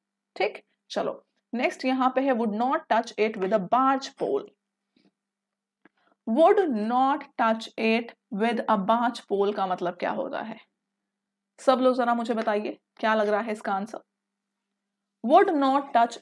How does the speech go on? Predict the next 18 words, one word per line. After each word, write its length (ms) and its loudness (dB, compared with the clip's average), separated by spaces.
it 240 0
with 160 0
a 100 6
barge 380 4
pole, 260 4
किसी 200 6
चीज 240 2
को 100 -4
टच 240 0
भी 240 2
ना 260 2
करना, 240 0
यानी 260 2
कि 120 -4
उसमें 300 -4
इन्वॉल्व 480 4
ही 180 -2
ना 100 0